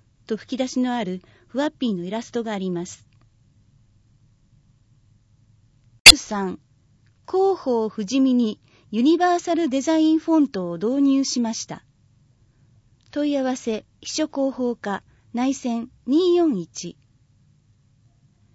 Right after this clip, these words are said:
より見やすく、読みやすい広報誌とするため、今月号からユニバーサルデザインフォント、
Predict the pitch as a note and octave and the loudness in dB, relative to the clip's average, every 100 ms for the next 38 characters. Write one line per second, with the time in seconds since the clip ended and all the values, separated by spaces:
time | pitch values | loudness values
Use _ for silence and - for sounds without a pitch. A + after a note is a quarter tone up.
0 | _ _ A3+ B3+ D#4+ C#4+ C#4+ D4+ F4 - | _ _ -2 2 4 4 4 4 2 -6
1 | - F3 - _ - A3+ C#4 D#4+ D#4+ - | -8 -10 -10 _ -6 0 4 4 2 0
2 | F4+ C#4+ - C#4 C#4 D4+ D4 - G#3 G3 | -4 -4 -4 -6 -4 -4 -4 -6 -6 -6
3 | G3+ G3+ G3 F#3+ G3+ _ _ _ _ - | -8 -6 -4 -6 -10 _ _ _ _ -2
4 | C#4 D#4 E4+ E4+ C#4 A#3+ - E3+ F3 - | 2 4 2 -2 -2 -2 -4 -8 -8 -12
5 | _ _ - G#3 B3+ D#4 F4 E4+ D#4+ D#4+ | _ _ -8 0 2 4 2 0 0 -2
6 | D#4 C4+ C4+ D4+ D4+ D4+ D#4 C4 - D#3 | 0 0 0 4 4 4 2 0 -4 -14